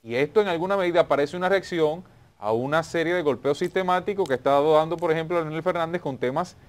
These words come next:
que a la gente realmente le afectan. Que si la alimentación, que si el campo, me refiero a la agricultura, que si la falta de obras, el gobierno no inaugura obras. Bueno, ayer vi que inauguró algo.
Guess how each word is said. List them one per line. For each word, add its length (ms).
que 80
a 60
la 140
gente 500
realmente 560
le 60
afectan. 540
Que 140
si 100
la 60
alimentación, 720
que 140
si 160
el 120
campo, 460
me 60
refiero 260
a 20
la 60
agricultura, 580
que 120
si 380
la 140
falta 340
de 100
obras, 320
el 80
gobierno 400
no 320
inaugura 440
obras. 360
Bueno, 160
ayer 300
vi 160
que 80
inauguró 420
algo. 260